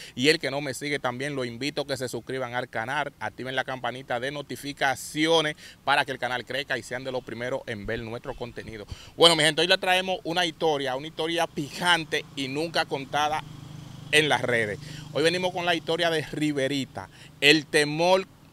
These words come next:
del Simón Bolívar y el capotillo con los cuchillos, el que la aplicó en verdad con los cuchillos. Mi gente, esperemos que le, me le den mucho like a este video,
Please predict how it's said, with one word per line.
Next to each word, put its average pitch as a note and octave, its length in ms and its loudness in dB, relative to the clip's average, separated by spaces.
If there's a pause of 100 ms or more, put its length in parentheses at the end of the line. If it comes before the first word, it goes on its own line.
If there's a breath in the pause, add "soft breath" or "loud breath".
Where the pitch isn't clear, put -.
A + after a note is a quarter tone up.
(380)
del D3 320 2
Simón D3 420 -2
Bolívar D#3+ 540 0
y D3+ 100 -4
el D3 140 -4
capotillo D3 680 -4
con C3+ 200 -6
los C3+ 140 -4
cuchillos, G#2 680 -6 (320 loud breath)
el A#2+ 160 -2
que B2 140 0
la B2 80 2
aplicó B2 340 -4
en D3 100 -6
verdad C3+ 300 -2
con B2+ 160 -10
los B2+ 80 -6
cuchillos. G2+ 560 -10 (260 loud breath)
Mi A2 120 -12
gente, A2 320 -6
esperemos D3 420 2
que E3+ 100 4
le, E3+ 80 4
me E3 140 2
le D3+ 120 4
den D#3+ 260 4
mucho E3+ 340 2
like E3+ 240 8
a D#3 40 4
este D#3 200 -2
video, E3+ 500 6